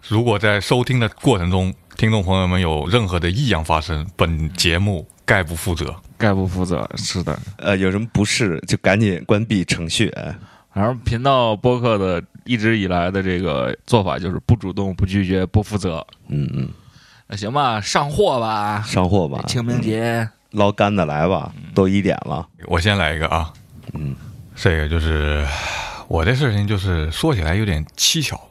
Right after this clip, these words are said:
Speaker 1: 我不知道听众朋友们有没有就是类似的经历哈，我给大家说一说。
Speaker 2: 嗯哼。
Speaker 1: 这件事情就是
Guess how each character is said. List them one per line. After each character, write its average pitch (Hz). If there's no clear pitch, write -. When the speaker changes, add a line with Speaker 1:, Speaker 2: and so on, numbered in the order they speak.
Speaker 1:
我 85
不 104
知 107
道 107
听 110
众 95
朋 80
友 78
们 73
有 73
没 73
有 80
就 73
是 73
类 117
似 98
的 80
经 80
历 76
哈， 69
我 82
给 78
大 76
家 73
说 85
一 -
说。 73
Speaker 2:
嗯 101
哼。 110
Speaker 1:
这 110
件 90
事 78
情 76
就 73
是 71